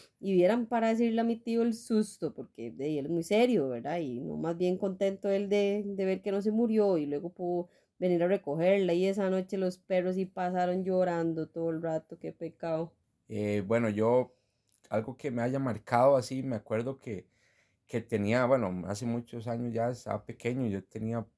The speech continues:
Speaker 2: podría tener, no sé, siete años o seis,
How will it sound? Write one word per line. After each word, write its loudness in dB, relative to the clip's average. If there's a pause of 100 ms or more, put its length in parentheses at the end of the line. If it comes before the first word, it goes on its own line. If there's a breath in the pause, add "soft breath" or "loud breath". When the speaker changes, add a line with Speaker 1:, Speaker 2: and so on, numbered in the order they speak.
(120)
Speaker 2:
podría -6
tener, -4
no 0
sé, -2
siete -2
años -2
o -6
seis, -2